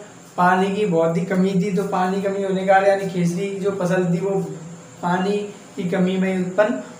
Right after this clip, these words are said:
हो जाती थी, यानी इसकी पानी की आवश्यकता कम पड़ती थी। जो खेसरी फसल थी इस फसल को पानी की कम आवश्यकता पड़ती थी और वैसे भी यहाँ पर इनाम गांव में पानी की क्या थी, कमी थी, जो किस में पड़ता है,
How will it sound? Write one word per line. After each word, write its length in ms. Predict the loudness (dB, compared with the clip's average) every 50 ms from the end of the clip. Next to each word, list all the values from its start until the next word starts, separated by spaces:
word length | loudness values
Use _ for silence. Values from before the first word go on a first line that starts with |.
| -8 -4
हो 100 | -2 0
जाती 300 | 0 0 0 -2 -2 -4
थी, 180 | -6 -6 -6 -6 -6 -10 -16 -20 -20 -14 -6 -4
यानी 140 | -2 0 0
इसकी 280 | -2 -2 -4 -4 -4 -6
पानी 560 | -8 -8 -6 -4 -2 0 0 0 0 0 -2
की 160 | -2 -4 -6 -8 -10 -12 -14 -18 -20 -20 -20 -20 -20 -14 -4 0
आवश्यकता 480 | 2 2 2 2 0 -2 0 0 0 2 4
कम 200 | 2 2 2 0 -4 -10 -16 -20 -20 -10 -4 -2
पड़ती 340 | -2 -2 -2 -4 -8 -10
थी। 160 | -12 -12 -8 -6
जो 140 | -4 -4
खेसरी 340 | -2 -4 -4 -4 -4 -4 -4
फसल 320 | -4 -2 -2 0 -2 -2 -2
थी 220 | -4 -6 -6 -6 -8 -10 -14 -18 -20 -20 -20 -20 -20 -20 -14 -10
इस 200 | -8 -6 -4 -2
फसल 300 | -2 -2 -2 -2 -2 0
को 180 | 0 2 2 2 0 -2 -6 -12 -14 -8
पानी 260 | -4 -2 0 0 0 0 -2 -2
की 80 | -4
कम 200 | -4 -2 0 2 2
आवश्यकता 420 | 2 2 0 -2 -4 -4 -4 -2
पड़ती 320 | -2 -2 -2 -2 -2 -2 -2 -4
थी 100 | -4 -4 -4 -6 -10 -16 -14 -8 -8
और 80 | -4 0
वैसे 320 | 2 2 2 2 2 0
भी 80 | 0 0
यहाँ 220 | 0 0 0 4 6
पर 280 | 6 6 4 2 -2
इनाम 320 | -2 0 0 0 0 0 0
गांव 200 | 2 2 2 2
में 160 | 2 -2 -2 -2
पानी 380 | -2 0 0 0 0 0 -2
की 80 | -4 -4
क्या 200 | -4 -2 -2 0
थी, 140 | 0 0 -2 -4 -6 -10 -14 -18 -16 -6 -4
कमी 300 | -4 -2 -2 -4 -4 -4
थी, 100 | -4 -6 -4
जो 180 | -4 -4 -4
किस 140 | -4 -4 -4
में 140 | -4 -2 -2
पड़ता 280 | 0 0 2 2 2 2
है, 180 | 2 0 -4